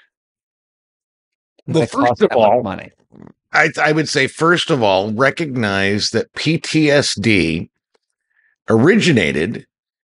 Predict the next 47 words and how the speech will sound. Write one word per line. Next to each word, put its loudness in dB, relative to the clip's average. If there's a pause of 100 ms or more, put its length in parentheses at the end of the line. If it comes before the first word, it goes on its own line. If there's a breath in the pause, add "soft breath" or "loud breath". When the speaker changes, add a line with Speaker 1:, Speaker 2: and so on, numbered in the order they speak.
(200)
Speaker 1:
as 2
shell 0
shock -4 (200)
in -2
World 0
Speaker 2:
That's 0
Speaker 1:
War -4
One. -4
Speaker 2:
offensive. -2
Offend-, -2
I'm -2
offended. -8
I'm 0
offended. -8 (140)
I'm 0
Speaker 1:
And, 0
and, -2
and -2
I 2
guarantee -2
goddamn 0
to -6
you, -2
this -2
kid -2 (100)
wasn't -2
anywhere 0
near -2
any 0
war 2
zone -2 (160)
of 0
any -2
kind. -4 (580 soft breath)
So -2 (460)
Speaker 2:
Well, -4
but, -2
no, -2
Speaker 1:
go -4
Speaker 2:
maybe -6
Speaker 1:
fuck 0
Speaker 2:
they, -6
Speaker 1:
yourself. -4
Speaker 2:
post-traumatic -6
stress -6
disorder -6
from, -2